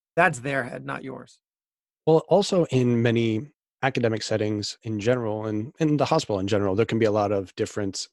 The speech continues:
Speaker 2: potentially unsafe practices. And obviously there are a lot of things that can happen with students, with patients, but generally like to see if you've run into anything in the past that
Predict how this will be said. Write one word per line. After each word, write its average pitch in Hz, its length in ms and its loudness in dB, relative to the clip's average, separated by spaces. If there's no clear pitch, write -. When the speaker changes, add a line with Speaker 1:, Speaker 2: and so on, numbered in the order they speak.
Speaker 2:
potentially 165 480 0
unsafe 104 540 -4
practices. - 800 -8
And 101 260 -6
obviously 117 360 2
there 104 120 0
are 104 40 0
a 104 60 2
lot 104 140 0
of 104 80 -4
things 104 160 -6
that 98 80 -4
can 104 120 -6
happen 95 200 -6
with 92 120 -4
students, 110 460 -2
with 104 200 -6
patients, 120 580 0
but 110 380 0
generally 202 400 2
like 110 240 0
to 107 180 -8
see 123 260 0
if 110 260 -2
you've 120 400 0
run 110 240 0
into 170 240 0
anything 135 320 0
in 120 80 0
the 113 60 -2
past 110 300 -2
that 107 120 -2